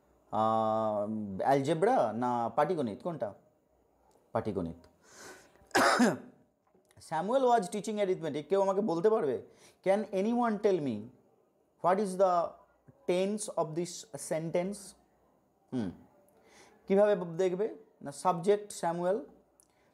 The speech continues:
উম, অক্সিলিয়ারি ভার্ব আছে, কি আছে? ওয়াজ। তাহলে সাবজেক্ট এবং অক্সিলিয়ারি ভার্ব ওয়াজ, মেন ভার্বের সঙ্গে আইএনজি দেখো, মেন ভার্ব কি? টিচ, তার সঙ্গে আইএনজি দেখো, টিচিং।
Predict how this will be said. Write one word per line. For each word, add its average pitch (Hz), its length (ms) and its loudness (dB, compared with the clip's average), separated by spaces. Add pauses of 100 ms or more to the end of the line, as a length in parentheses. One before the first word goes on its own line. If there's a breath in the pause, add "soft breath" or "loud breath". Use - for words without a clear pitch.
(140)
উম, 135 260 -4 (340)
অক্সিলিয়ারি 196 680 2
ভার্ব 175 300 -2
আছে, 170 520 -4 (400)
কি 165 160 -4
আছে? 220 360 -2 (300)
ওয়াজ। 135 420 2 (840 soft breath)
তাহলে 127 160 -2
সাবজেক্ট 160 560 2
এবং 156 220 -2
অক্সিলিয়ারি 156 600 0
ভার্ব 135 260 0
ওয়াজ, 147 280 2 (320)
মেন 160 280 -2
ভার্বের 175 280 0
সঙ্গে 151 300 0
আইএনজি 131 440 2
দেখো, 139 320 -2
মেন 139 300 -2
ভার্ব 151 300 4
কি? 135 100 -4
টিচ, 175 400 -6 (460 soft breath)
তার 127 120 0
সঙ্গে 170 380 0 (120)
আইএনজি 143 460 0
দেখো, 139 340 -2 (140)
টিচিং। 139 480 -4